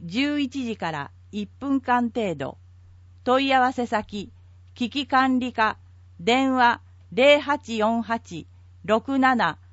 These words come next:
六零六六。慰霊と平和記念の黙祷を。七十五年前の八月六日八時十五分に広島へ、九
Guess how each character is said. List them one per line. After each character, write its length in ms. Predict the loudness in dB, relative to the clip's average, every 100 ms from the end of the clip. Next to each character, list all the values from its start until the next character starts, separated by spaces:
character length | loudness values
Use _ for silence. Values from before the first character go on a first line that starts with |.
| -16
六 400 | -2 0 0 -2 2
零 280 | 2 2
六 360 | 0 -2 -4 0
六。 360 | 0 -2 -8 -14 -20 -20 -20 -20 -20 -20 -20 -20 -20 -20 -20 -20 -20 -20 -20 -20 -20 -20 -6
慰 140 | -2 4
霊 260 | 6 6
と 200 | 6 2
平 300 | 4 4 4
和 160 | 4 2
記 160 | 2
念 300 | 4 4 2
の 100 | 2
黙 300 | 0 0 -2
祷 440 | 0 2 2 0 -2
を。 120 | -4 -12 -20 -20 -20 -20 -20 -20 -20 -20 -20 -20 -2
七 340 | 4 6 6
十 220 | 4 2 4
五 160 | 4
年 260 | 6 6 6
前 220 | 4 4
の 140 | 2 0
八 300 | -2 -2 2
月 280 | 2 2
六 140 | 2 2 2
日 220 | 0 0
八 360 | -2 -4 -4 -2
時 140 | -2
十 240 | 0 0 2
五 160 | 2
分 280 | 0 -2 0
に 100 | -2
広 320 | -2 -2 -2
島 280 | -2 0 0
へ、 200 | -2 -6 -14 -20 -20 -20 -20 -14
九 160 | 0 2